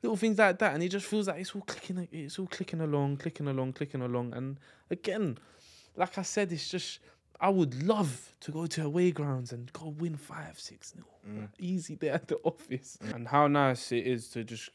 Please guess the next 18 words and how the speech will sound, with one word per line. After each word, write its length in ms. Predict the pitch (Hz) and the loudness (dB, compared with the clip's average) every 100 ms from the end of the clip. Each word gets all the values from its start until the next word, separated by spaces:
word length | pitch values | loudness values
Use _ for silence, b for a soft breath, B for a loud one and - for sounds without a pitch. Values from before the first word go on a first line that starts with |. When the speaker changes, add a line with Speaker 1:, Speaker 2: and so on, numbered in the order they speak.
| _ | _
Speaker 1:
be 120 | 117 | -2
able 240 | 120 120 117 | 0 2 -2
to, 200 | - 113 | -4 -4
like, 180 | 110 104 | 0 0
obviously 400 | 120 117 - 113 | 0 -2 -6 -4
we 220 | 120 120 113 | -2 -2 -4
went 300 | 120 113 107 - | 0 0 0 -12
two 160 | - 120 | -4 -2
nil 140 | 113 | 0
up 120 | 110 | -2
against 280 | 113 113 - | -2 -4 -2
Luton. 520 | 123 120 104 107 139 151 _ | 0 2 0 -4 -6 -10 _
Like, 540 | - 110 110 - - - _ _ - B B B B _ _ _ | -6 -2 0 -2 -8 -20 _ _ -20 B B B B _ _ _
if 140 | 123 - | -12 2
that 160 | 135 | 4
was 160 | 113 117 | 4 4
Arsenal, 560 | 131 135 - 107 117 160 | 4 4 0 -6 -6 -6
Speaker 2:
Mm. 260 | 107 95 | -6 -8